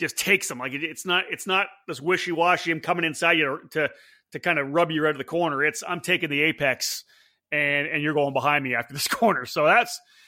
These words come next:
that was pretty impressive. Renato Davi did score the championship for Orsilon Racing. Uh, P K was second,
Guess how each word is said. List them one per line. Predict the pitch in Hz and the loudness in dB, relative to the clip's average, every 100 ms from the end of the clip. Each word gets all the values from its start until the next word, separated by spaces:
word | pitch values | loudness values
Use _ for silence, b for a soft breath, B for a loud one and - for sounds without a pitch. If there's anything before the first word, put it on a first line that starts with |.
| b | b
that | 208 | 6
was | 254 | 6
pretty | 247 220 | 6 4
impressive. | 208 180 160 170 139 _ _ _ _ _ _ _ | 4 4 2 0 -8 _ _ _ _ _ _ _
Renato | 170 208 214 220 | 2 4 6 6
Davi | 180 190 196 | 6 6 6
did | 170 160 | 2 0
score | - 185 | 0 0
the | 160 | 0
championship | - 170 165 135 147 - - | 0 0 -2 -2 -4 -4 -6
for | 151 | 0
Orsilon | 151 143 147 143 135 | 0 0 0 0 2
Racing. | 147 - 135 120 _ _ _ | -2 -2 -8 -8 _ _ _
Uh, | 143 131 - | -8 -8 -8
P | - 180 | -10 -10
K | - 165 165 | 0 2 2
was | 135 123 | 0 -4
second, | - 170 147 143 127 131 | -2 -2 -2 -2 -6 -6